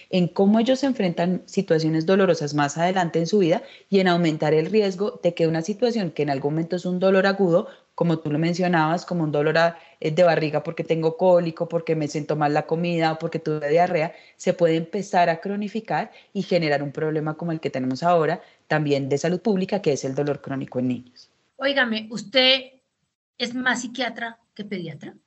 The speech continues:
Speaker 1: <laughs> Hago de todo un poco. Creo que una de las cosas que pasa en la formación del cuidado paliativo, el cuidado paliativo es un tipo de cuidado que es multidisciplinario y una de las cosas que tiene que ver es con la formación de equipos.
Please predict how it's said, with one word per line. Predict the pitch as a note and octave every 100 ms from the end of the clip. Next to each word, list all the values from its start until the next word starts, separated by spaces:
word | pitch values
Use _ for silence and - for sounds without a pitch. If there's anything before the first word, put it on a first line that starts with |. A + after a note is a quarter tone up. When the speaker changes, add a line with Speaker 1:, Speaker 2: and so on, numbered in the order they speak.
| -
Speaker 1:
<laughs> | - F#3+ - - - - - -
Hago | G#3 G3+
de | A3+
todo | B3 B3 G3
un | F#3 F3+
poco. | G#3+ - D#3
Creo | E3 F3 E3+
que | G3+
una | F#3
de | E3
las | F3+ F#3
cosas | E3+ D#3+ D#3+
que | F#3
pasa | F3 D3 D#3
en | E3
la |
formación | E3+ F#3+ F3+ E3 D3
del | C#3 C#3
cuidado | F3 -
paliativo, | D#3 E3 E3 D#3
el | D#3
cuidado | G#3+ G3+
paliativo | A3 A#3 G#3
es | F#3
un | G3+ G3
tipo | A3+ -
de | A3
cuidado | A3+ G#3+ D#3 D3
que | E3+
es | E3
multidisciplinario | F3+ F3 F#3 F3 D#3+ C#3+ C3+ B2+ C3 - - - - -
y | - F3+
una | F3+ F3+
de | F#3
las | G3+ G3
cosas | E3+ E3
que | -
tiene | F#3+ E3+ D#3 D3
que | D3+ F#3
ver | E3+ D#3 D#3 -
es | D#3+
con | - F3
la | F3
formación | F#3 F3+ E3 D#3+ C#3+
de | C#3
equipos. | C#3+ - - - -